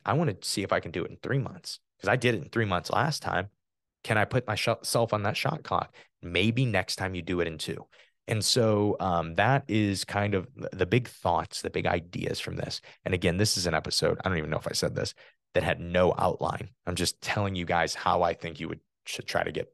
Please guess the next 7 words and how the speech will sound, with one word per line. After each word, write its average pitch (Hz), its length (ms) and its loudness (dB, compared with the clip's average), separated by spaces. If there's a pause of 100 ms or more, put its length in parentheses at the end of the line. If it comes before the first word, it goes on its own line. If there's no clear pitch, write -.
better - 220 -4
at - 60 -8
jujitsu. 131 520 2 (340)
Um, 101 540 -2 (960)
but 104 380 4
as 113 200 2
I, 117 220 4